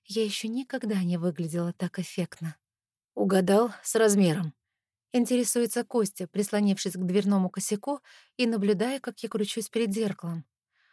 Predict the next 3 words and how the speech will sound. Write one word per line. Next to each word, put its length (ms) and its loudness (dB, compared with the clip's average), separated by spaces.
«Оно 240 -6
красивое! 1000 -2
Спасибо!» — 840 2